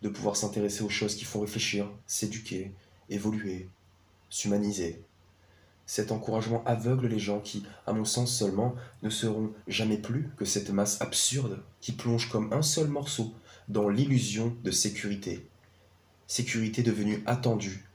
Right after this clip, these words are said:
mais générée par les régents de la société, et donc, je crois, de plus en plus conçue de toutes pièces. Une illusion, un mirage d'oasis commun, un trompe-l'œil gigantesque.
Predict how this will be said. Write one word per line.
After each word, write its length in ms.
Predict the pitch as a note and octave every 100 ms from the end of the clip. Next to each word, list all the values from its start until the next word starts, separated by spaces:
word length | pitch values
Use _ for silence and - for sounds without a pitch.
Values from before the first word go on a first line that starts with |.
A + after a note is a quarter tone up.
| - - _ -
mais 120 | G2+
générée 380 | G#2+ G2+ G2+ G2+
par 180 | G2+
les 100 | G2+
régents 280 | G2+ F#2+ F#2+
de 80 | G2
la 80 | G2
société, 540 | G2 - A2 A2 A2 - - -
et 100 | G2+
donc, 360 | G#2 G#2 - - - -
je 80 | G#2
crois, 260 | - G#2
de 60 | G2+
plus 200 | G#2+ G2+
en 60 |
plus 260 | G2+ G#2 G2
conçue 340 | G2 G2 -
de 80 | G#2
toutes 180 | G2 G2
pièces. 460 | - A#2 A#2+ - - _ _ _ _ _ _ -
Une 160 | A2+ A#2
illusion, 420 | A#2 A2 G#2 G2+ - - _ - _
un 120 | G2+ G2
mirage 600 | G3 G2 G2 - - -
d'oasis 400 | G2 F#2+ F2+ -
commun, 340 | - F2 D#2+ D2 - - - - - - - -
un 160 | F#2+ F#2+
trompe-l'œil 500 | - G2+ G2+ G2+ F#2+
gigantesque. 760 | G#2 G2 F#2+ F2 - - -